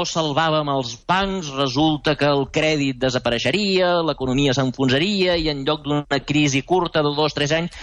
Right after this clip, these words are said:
tindríem una crisi de deu anys. Vam acabar salvant els bancs, els hi vam, el,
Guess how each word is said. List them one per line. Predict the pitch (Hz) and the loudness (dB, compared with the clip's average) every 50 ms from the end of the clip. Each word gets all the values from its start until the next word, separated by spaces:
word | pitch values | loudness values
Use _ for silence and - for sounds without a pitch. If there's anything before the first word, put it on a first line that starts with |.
| - - - | -18 -12 -4
tindríem | - 160 156 151 156 165 170 170 165 160 160 | -2 0 0 2 2 2 2 2 2 0 0
una | 160 156 151 | 0 0 0
crisi | - 151 160 170 156 156 156 | 0 0 0 2 2 2 2
de | 156 160 | 2 2
deu | 151 165 165 165 | 0 0 0 0
anys. | 180 165 135 113 101 - - - - - - - - | 0 0 -2 -4 -2 -2 -2 -2 -4 -12 -20 -20 -14
Vam | - - 143 147 147 147 | -6 -2 -2 0 0 -2
acabar | 139 - 139 151 147 | -2 0 0 0 0
salvant | 135 - - 131 120 117 110 131 180 196 190 | 0 0 -2 -2 -2 0 0 2 2 2 2
els | 185 175 170 147 135 | 0 0 -2 0 0
bancs, | 160 160 156 160 185 214 - - | 0 2 0 0 -2 -6 -10 -10
els | 123 127 123 117 107 | -8 -8 -6 -6 -2
hi | 117 | 0
vam, | 117 123 131 131 127 | 0 2 2 2 0
el, | 113 127 | 0 0